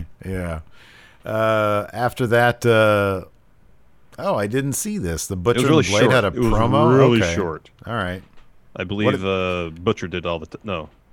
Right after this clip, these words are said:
Speaker 2: Blade did all the talking.
Speaker 1: They said, "Oh, oh, so this is one of those things where, like,
Speaker 2: Yeah.
Speaker 1: who do you like?" Oh, that's cool.
Speaker 2: Yeah.
Speaker 1: Were they menacing at all, or were they, like,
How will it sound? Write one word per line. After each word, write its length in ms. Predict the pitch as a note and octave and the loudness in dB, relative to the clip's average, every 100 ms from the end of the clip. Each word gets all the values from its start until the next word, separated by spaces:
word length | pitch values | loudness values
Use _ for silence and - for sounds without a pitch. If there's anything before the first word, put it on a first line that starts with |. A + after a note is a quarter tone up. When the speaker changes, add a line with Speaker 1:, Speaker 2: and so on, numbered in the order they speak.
| - | -10
Speaker 2:
Blade 220 | G#2 G2 | -4 -4
did 100 | E2+ | -4
all 120 | D#2+ D#2 | -10 -10
the 80 | |
talking. 300 | - E2 - - - | -12 -14 -16 -20 -10
Speaker 1:
They 120 | G#2+ | -4
said, 260 | A2 B2+ A#2+ - | 0 0 0 2
"Oh, 420 | D#3+ G3+ G3+ D3+ | 4 6 6 6
oh, 220 | D#3+ D3 | 6 4
so 140 | A#2+ B2 | 2 -2
this 180 | B2 A#2+ | -2 -2
is 60 | |
one 140 | A#2 A#2+ | -2 0
of 60 | |
those 180 | A2+ G#2+ | 0 0
things 320 | A#2+ A#2 B2+ | -2 -2 -2
where, 260 | G#2+ G#2+ G2+ | -2 0 0
like, 260 | F#2 G2 F#2 | 0 -2 0
Speaker 2:
Yeah. 60 | |
Speaker 1:
who 120 | G#2 | 0
do 60 | G#2+ | 0
you 120 | G#2 | 0
like?" 320 | F#2+ F#2+ A2+ - | 0 0 0 2
Oh, 220 | D#3 G#2+ | 4 4
that's 220 | C3+ - | 2 -2
cool. 140 | - | -4
Speaker 2:
Yeah. 200 | G2+ A2 A2 _ _ _ | -4 -4 -8 _ _ _
Speaker 1:
Were 100 | B2 B2+ | 0 2
they 180 | B2 | 2
menacing 520 | A2+ A2+ C#3 - G3 G3 | 2 0 -2 -2 -2 0
at 80 | |
all, 180 | G#3 A3+ G#3+ | 2 2 4
or 40 | |
were 100 | C3 | 4
they, 180 | A#2 A2+ | 4 2
like, 280 | G#2 G2 | 2 0